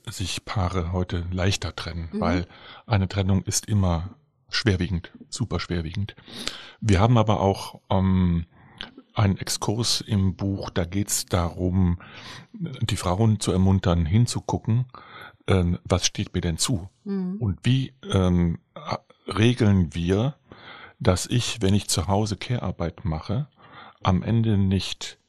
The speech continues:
Speaker 1: ähm, mittellos da stehe? Also welche Varianten von Altersvorsorge gibt es dann? Und, äh, simple Fragen wie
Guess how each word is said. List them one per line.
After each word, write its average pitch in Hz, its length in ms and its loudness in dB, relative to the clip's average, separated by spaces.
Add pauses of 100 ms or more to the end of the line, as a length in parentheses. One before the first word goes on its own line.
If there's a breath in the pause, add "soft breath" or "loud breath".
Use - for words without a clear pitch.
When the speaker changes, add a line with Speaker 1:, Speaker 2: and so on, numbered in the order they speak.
(400)
Speaker 1:
ähm, 87 500 0
mittellos 90 480 0
da 78 160 -6
stehe? 76 340 -6 (200)
Also 87 340 0
welche 95 400 2 (160)
Varianten 92 560 0
von - 160 -4
Altersvorsorge 92 1300 -2
gibt 107 260 -8
es - 140 -8
dann? 85 240 -4 (720 loud breath)
Und, 101 540 2 (500 loud breath)
äh, 90 340 2
simple 104 360 0
Fragen 90 560 -2
wie 87 340 -2